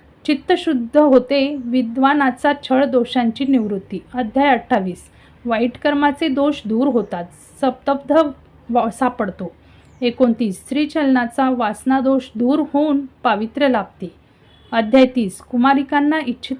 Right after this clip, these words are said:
पतीचा प्राप्ती होते, सौभाग्य वृद्धी होते. अध्याय एकतीस, पतीवर येणारे विघ्ने टळतात.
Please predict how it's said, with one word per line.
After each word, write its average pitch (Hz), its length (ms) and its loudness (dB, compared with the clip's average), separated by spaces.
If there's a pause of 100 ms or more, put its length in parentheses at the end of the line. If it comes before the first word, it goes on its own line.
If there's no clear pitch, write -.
(100)
पतीचा 247 760 -2
प्राप्ती 269 580 -4
होते, 269 520 -2 (360)
सौभाग्य 240 500 2
वृद्धी 247 300 0
होते. 240 380 2 (160)
अध्याय 226 340 0
एकतीस, 233 600 -6 (440)
पतीवर 294 480 -2 (300)
येणारे 226 380 0
विघ्ने 277 480 2
टळतात. 202 520 -2